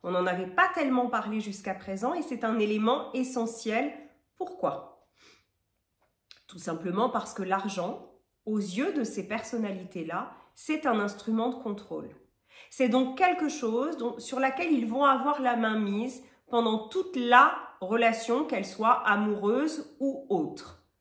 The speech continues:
Pour quelles raisons ? Quel rapport ont-ils avec l'argent ? Et comment peut-on expliquer que certains soient extrêmement près de leurs sous, pour ne pas dire radins, et d'autres au contraire extrêmement généreux ?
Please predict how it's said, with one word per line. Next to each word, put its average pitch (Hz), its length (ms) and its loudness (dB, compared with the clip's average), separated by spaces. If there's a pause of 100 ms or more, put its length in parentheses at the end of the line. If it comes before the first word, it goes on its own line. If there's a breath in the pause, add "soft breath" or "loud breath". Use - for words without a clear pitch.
(140)
Pour - 240 -6
quelles 403 280 0
raisons ? 220 600 0 (300 loud breath)
Quel 320 200 2
rapport 302 380 4
ont-ils 240 320 -2
avec 208 280 -2
l'argent ? 220 560 -2 (280 loud breath)
Et 247 120 -4
comment 415 180 4 (160)
peut-on 320 240 -2
expliquer 269 540 -4
que 339 80 -10
certains 277 420 0
soient - 340 -4
extrêmement 254 840 0
près 262 260 -2
de 226 60 -2
leurs 214 180 -2
sous, 220 400 -6 (220 loud breath)
pour 214 140 -2
ne 208 100 2
pas 220 160 0
dire 220 220 -2
radins, 185 520 0 (480 loud breath)
et 233 140 4
d'autres 320 300 2
au 285 80 -2
contraire 294 420 0
extrêmement 262 560 2
généreux ? 233 480 -2